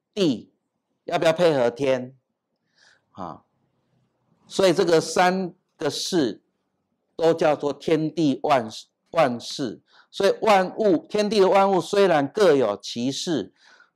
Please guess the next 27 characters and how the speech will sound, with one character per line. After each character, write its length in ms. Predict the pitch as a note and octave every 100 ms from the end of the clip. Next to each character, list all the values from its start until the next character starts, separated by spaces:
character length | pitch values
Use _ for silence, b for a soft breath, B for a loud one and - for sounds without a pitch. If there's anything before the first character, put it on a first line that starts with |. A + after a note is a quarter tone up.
| _
总 420 | - D3 C3+ B2+
而 220 | C3+ C#3 D3+
言 360 | D3+ D3 D#3+
之， 480 | E3+ - F3 E3+ E3+ _ _ _ _
这 120 | G#3
个 160 | E3+ D#3
都 200 | F3+ F3+
是 200 | F#3 D#3+
大 480 | - G3 E3 C3+
人 320 | A2+ A2 A2+ B2
分 340 | D#3+ D#3 C3+
内 240 | C#3+ A#2+
之 240 | G2+ A#2 A#2+
事。 300 | A#2 A2+ F2 b b b _ _
什 200 | - D3
么 140 | D#3
是 160 | D#3 G3
大 280 | G#3+ F3 B2+
人？ 300 | G2+ E2 E2 _ _ _ _ _ _ _ _ _ _ _ _ _ _ _ _
管 300 | - C3+ D3+
理 160 | C#3+
众 340 | A#2+ - D#3 A#2
人 220 | F2+ E2+
啊， 120 | F2+ _
贤 480 | - - B2 D#3+
人 280 | D#3+ G#2 F#2
啊， 100 | F#2